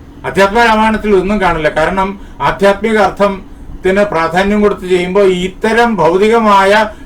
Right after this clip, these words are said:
കഥാപരമായ കാര്യങ്ങൾ, ശാസ്ത്രീയമായ കാര്യങ്ങൾ അതിന് വേണ്ട. അതുകൊണ്ട് അതിൽ ഇതൊന്നും വർണ്ണിക്കില്ല, അത്രയേ ഉള്ളൂ.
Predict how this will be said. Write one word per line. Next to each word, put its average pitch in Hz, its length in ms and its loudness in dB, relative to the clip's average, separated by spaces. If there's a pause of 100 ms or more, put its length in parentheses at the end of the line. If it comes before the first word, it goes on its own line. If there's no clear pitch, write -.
(120)
കഥാപരമായ 208 920 2
കാര്യങ്ങൾ, 170 760 0 (840)
ശാസ്ത്രീയമായ 208 880 2
കാര്യങ്ങൾ 175 540 0
അതിന് 233 840 -2
വേണ്ട. 170 360 2
അതുകൊണ്ട് 170 520 -4
അതിൽ 165 240 -2
ഇതൊന്നും 165 360 -4
വർണ്ണിക്കില്ല, 131 440 -4
അത്രയേ 147 260 -4
ഉള്ളൂ. 104 140 -4